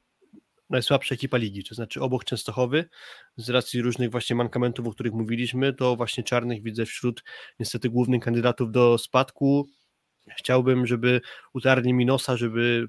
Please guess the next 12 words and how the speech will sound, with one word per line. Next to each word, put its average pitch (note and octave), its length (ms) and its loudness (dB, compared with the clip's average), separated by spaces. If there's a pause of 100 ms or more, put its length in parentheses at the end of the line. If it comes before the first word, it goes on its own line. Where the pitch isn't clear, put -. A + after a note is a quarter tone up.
pokazali B2 400 0
super B2+ 320 -2
siatkówkę, C3 520 -2
ale B2+ 220 4 (280)
mam B2 120 0
poważne A#2+ 360 2
obawy, B2 300 2
czy B2 380 0
wystarczająco B2+ 600 -4
mocną B2+ 360 0
ekipę B2 400 2 (720)
skompletował A#2+ 880 2